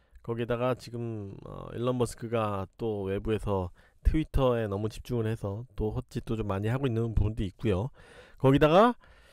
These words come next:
음, 여기 뒤에서도 한번 말씀드리겠지만 엘지 화학이 삼 조 공장이 발표가 됐죠. 정확한 금액은 제가, 어, 시장에 확인을 못했지만 그 예상돼 있던 공시가 이제 확정적으로 나왔었죠. 이런 것들도,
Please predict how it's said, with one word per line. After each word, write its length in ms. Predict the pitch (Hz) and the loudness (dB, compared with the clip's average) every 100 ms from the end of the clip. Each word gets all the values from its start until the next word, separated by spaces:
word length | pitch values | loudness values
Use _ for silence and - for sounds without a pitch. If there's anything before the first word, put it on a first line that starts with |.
| - - - - _ 160 | -20 -20 -20 -20 _ -2
음, 540 | 160 151 147 143 127 | 0 2 2 2 2
여기 120 | 123 117 | 0 4
뒤에서도 320 | 160 160 165 | 4 6 8
한번 140 | 165 | 8
말씀드리겠지만 840 | 143 - 156 139 127 - 139 139 120 | 6 4 2 2 2 2 4 6 6
엘지 320 | 120 143 180 | 6 6 8
화학이 360 | 165 165 139 139 | 10 8 6 2
삼 240 | - 226 | 2 4
조 140 | 202 175 | 6 6
공장이 920 | 123 131 139 131 120 113 110 104 95 - | 4 4 4 4 2 2 2 0 0 0
발표가 320 | 104 - 117 | 2 4 4
됐죠. 440 | 92 - 98 107 139 | 2 -2 -2 0 -2
정확한 420 | 113 113 113 110 | -2 -4 -4 -4
금액은 360 | 104 104 104 95 | -4 -4 -2 -4
제가, 360 | 95 95 92 107 | -4 -4 -6 -8
어, 280 | 113 92 92 | -8 -8 -8
시장에 240 | 95 123 113 | -8 -6 -4
확인을 340 | 131 139 123 | -4 -4 -4
못했지만 600 | 98 - - 101 92 123 | 0 0 -2 -4 -6 -6
그 320 | - 104 104 101 - - _ | -8 -6 -6 -8 -14 -20 _
예상돼 600 | 107 113 123 131 127 113 110 | 4 6 6 4 2 2 0
있던 240 | - 110 | 0 0
공시가 1080 | 101 98 - 107 101 101 98 98 92 127 - - | 0 -4 -4 -4 -4 -4 -6 -6 -6 -6 -12 -8
이제 140 | 101 | -4
확정적으로 460 | 92 - 143 120 101 | -2 0 2 2 2
나왔었죠. 640 | 87 98 - 104 - 85 139 - _ _ _ - | 0 0 -2 -4 -4 -8 -8 -16 _ _ _ -6
이런 180 | 120 117 | -2 -2
것들도, 520 | 113 113 127 151 | -4 -2 0 -2